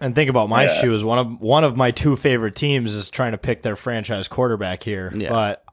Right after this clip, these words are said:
Speaker 1: I, I try to stay away from it, not on the side of, like, it gets annoying to me, but it's just gonna make me more anxious for
Speaker 3: The
Speaker 1: it, the more variations I
Speaker 2: Mm-hmm.
Speaker 1: see of it. So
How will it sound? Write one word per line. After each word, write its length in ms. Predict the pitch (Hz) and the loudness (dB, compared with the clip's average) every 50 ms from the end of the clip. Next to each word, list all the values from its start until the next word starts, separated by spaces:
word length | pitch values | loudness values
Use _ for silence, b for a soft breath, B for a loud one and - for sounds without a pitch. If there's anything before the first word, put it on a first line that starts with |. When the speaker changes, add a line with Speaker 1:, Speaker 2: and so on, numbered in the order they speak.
| _ _ _ | _ _ _
Speaker 1:
I, 460 | _ - 71 92 117 123 127 131 131 - - - | _ -10 -2 2 4 4 4 4 2 -2 -2 0
I 200 | 107 117 139 156 | 2 2 2 2
try 220 | - 175 180 160 | 4 4 4 4
to 60 | 147 | 4
stay 200 | 131 - - 151 | 0 2 2 4
away 260 | 139 131 117 117 123 | 4 4 4 2 2
from 220 | 123 - 151 156 156 | 2 0 0 2 2
it, 180 | 160 165 - | 2 2 2
not 220 | 139 139 135 139 147 | 2 4 4 4 4
on 80 | 151 | 2
the 80 | 147 120 | 0 -2
side 340 | - - 139 127 123 127 127 | 0 2 4 4 4 4 2
of, 140 | 123 117 113 | 0 0 2
like, 340 | 120 113 110 110 - - _ - | 2 2 2 0 -4 -6 _ -6
it 160 | 117 104 - | -6 -4 -2
gets 200 | 120 113 - - | -4 -4 -4 -6
annoying 420 | 104 104 101 101 101 104 117 123 | -8 -6 -4 -4 -2 -2 -2 -2
to 60 | 123 | -2
me, 220 | 123 127 131 135 139 | 0 0 2 0 2
but 300 | 120 123 120 113 110 - | 2 2 2 2 2 -2
it's 160 | - 113 - | -6 -6 -4
just 160 | - 117 - - | -4 -6 -4 -2
gonna 160 | - 113 110 | -2 -2 0
make 220 | 110 110 107 101 | 0 -2 -2 -2
me 80 | 98 107 | -4 -6
more 260 | 107 104 104 101 98 | -4 -4 -2 -2 -2
anxious 380 | 101 104 104 - - 120 110 - | -4 -4 -6 -6 -6 -6 -6 -2
for 200 | - 120 120 123 | 0 2 4 4
Speaker 3:
The 240 | 117 113 113 110 107 | 4 2 2 -2 -4
Speaker 1:
it, 120 | - - _ | -6 -10 _
the 80 | - 123 | -8 -2
more 240 | 117 117 120 120 117 | 0 2 2 2 2
variations 680 | 104 117 117 113 113 110 110 110 110 - 110 107 104 | 2 2 2 4 4 4 2 2 2 2 2 2 2
I 40 | 101 90 | 2 2
Speaker 2:
Mm-hmm. 100 | 90 87 | 2 0
Speaker 1:
see 140 | - 107 | 0 -2
of 100 | 113 113 | -2 0
it. 160 | 120 131 139 - | 0 -2 -2 -2
So 340 | - - 139 123 117 113 - | -2 0 2 2 2 2 0